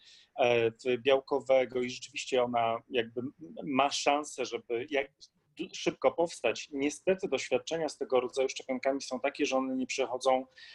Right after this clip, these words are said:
e, czwartej fazy testów, czyli takich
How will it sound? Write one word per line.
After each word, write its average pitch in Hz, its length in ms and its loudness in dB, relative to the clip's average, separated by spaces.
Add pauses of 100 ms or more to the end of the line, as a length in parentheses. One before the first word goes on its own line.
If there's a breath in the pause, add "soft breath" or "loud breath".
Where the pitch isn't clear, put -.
(240 loud breath)
e, 120 220 8
czwartej 143 520 4
fazy 123 680 2
testów, 131 420 0
czyli 113 320 -10
takich 120 560 -2